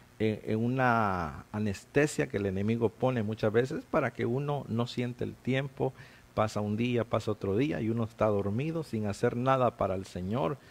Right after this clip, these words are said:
sin haberse activado para el Señor. Entonces nosotros tenemos que discernir nuestro estado espiritual. Tenemos que estarnos autoanalizando,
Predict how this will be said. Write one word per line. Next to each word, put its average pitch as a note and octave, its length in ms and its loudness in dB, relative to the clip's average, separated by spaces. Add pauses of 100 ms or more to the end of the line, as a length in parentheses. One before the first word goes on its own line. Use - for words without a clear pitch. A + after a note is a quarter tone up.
(240)
sin G#2 280 -2
haberse B2 440 6
activado A2+ 720 2 (360)
para F#2 200 4
el F#2+ 80 -2
Señor. C3 480 -2
Entonces A#2+ 300 -4
nosotros C#3 400 2
tenemos C3+ 340 0
que - 160 0
discernir A#2 640 0 (300)
nuestro G#2+ 520 0
estado C#3 600 4
espiritual. G2 960 2 (120)
Tenemos A#2+ 300 -4
que - 80 -4
estarnos C3+ 600 2 (420)
autoanalizando, A2 1300 2